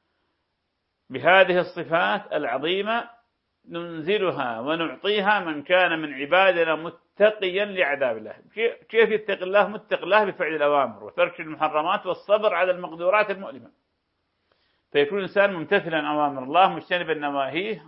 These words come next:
قا-، يعني راضيا بالمقدورات،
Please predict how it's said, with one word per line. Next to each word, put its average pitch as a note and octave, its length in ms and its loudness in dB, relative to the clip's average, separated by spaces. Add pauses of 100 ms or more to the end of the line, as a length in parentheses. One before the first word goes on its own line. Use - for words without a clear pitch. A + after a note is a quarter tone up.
(140)
قا-، F#3+ 340 4 (800)
يعني B2 600 -8
راضيا G3+ 600 4
بالمقدورات، D3+ 840 -4